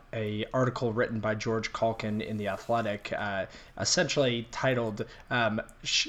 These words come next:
Shut the Fuck Up, Nothing Really Matters, It's Only Two Matches In," which I w-, thought was one of the better articles I've read in a while. Uh, a lot of, a lot of, uh, people blowing their gasket case already and, uh, calling for managers out, saying that certain teams are gonna win the Premier League.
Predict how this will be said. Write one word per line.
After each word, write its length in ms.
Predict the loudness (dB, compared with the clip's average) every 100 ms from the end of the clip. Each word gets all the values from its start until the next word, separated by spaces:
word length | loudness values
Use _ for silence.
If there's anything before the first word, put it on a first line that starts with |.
| 0
Shut 360 | 2 4 4
the 60 | 2
Fuck 340 | 0 0 2
Up, 240 | 2 2 0
Nothing 400 | 2 2 2 0
Really 200 | 2 2
Matters, 440 | 2 2 2 2
It's 160 | -2 -2
Only 340 | -4 -2 -2
Two 240 | -2 -2 0
Matches 520 | 0 -2 -4 -4 -4
In," 340 | -6 -8 -6
which 160 | -4 0
I 100 | 0
w-, 220 | 0 -2
thought 260 | 2 2 2
was 140 | -2
one 80 | 0
of 60 | 0
the 60 |
better 220 | 0 0 0
articles 360 | -2 -4 -4
I've 140 | -2 0
read 160 | -2
in 60 | 0
a 40 |
while. 440 | 0 4 4 4 0 -6
Uh, 220 | 0 2 6
a 80 | 8
lot 400 | 12 12 12 8
of, 260 | 2 0 -6 -14 2
a 40 | 10
lot 200 | 10 10
of, 140 | 6
uh, 160 | 4 4
people 260 | 2 0
blowing 320 | 4 6 6
their 140 | 6 4
gasket 480 | 6 4 4 -2 0
case 280 | 0 2
already 440 | 2 4 4 2 0
and, 240 | -2 -4
uh, 220 | -2 -2 2
calling 340 | 8 8 8 0
for 160 | 0
managers 520 | 2 2 2 2 2
out, 280 | 4 4 2
saying 260 | 4 4 4
that 160 | 0
certain 240 | 0 -2 0
teams 240 | -2 -2
are 60 | 0
gonna 160 | 0
win 140 | 0 -2
the 60 |
Premier 320 | 0 0 2 2
League. 220 | 0